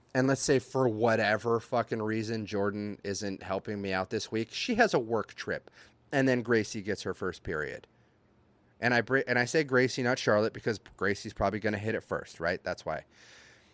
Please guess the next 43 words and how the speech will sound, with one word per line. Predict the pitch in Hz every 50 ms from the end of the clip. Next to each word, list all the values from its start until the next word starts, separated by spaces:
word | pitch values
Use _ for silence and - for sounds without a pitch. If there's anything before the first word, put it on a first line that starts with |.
| _ _ _ _ _ _ _ _ -
And, | 127 123 113 107 101 - - -
uh, | 123
suddenly | - - - 151 135 123 127 123 123 123 120 -
I | 113 110 113 117
have | 120 113 110 - -
to | 117 113 107 101 98
deal | - - 101 95 - 117 113 110
with | 107 107 101 -
Gracie's | - 107 107 101 - 113 107 98
first | - - 107 101 - -
period | - 107 104 110 110 110
with | 117 117 113
her | - 123 117
by | 110 113 110
herself. | 110 110 107 - - 113 127 143 -
You | - 120 113 120 160
know | 196 220 247 302
what | 311 330 330 285
we're | 233 233
doing? | 156 117 123 160 165 170 165 160
We're | 135 127
going | 131 131 135 131 131 127 123
to | 117 113
the | 110
store | 104 - - 117 107 107
and | 104 101
we're | 101
buying | 92 92 101 101 101 98 92
every | 95 98 92 98 -
single | - 101 98 92 90
fucking | - - 101 92 - 98 87
thing | - - 95 95
because | 87 90 - 98 92 87
I | 90 85 95
don't | 98 95 92 80
know | 92 90 87
what's | 85 85 85 - -
gonna | - 90 82 82
be | - 85
the | 82 82 78
best. | - 76 76 - - - - - - - _ _ _ - - -
All | 87 90
right? | 90 90 101 113 -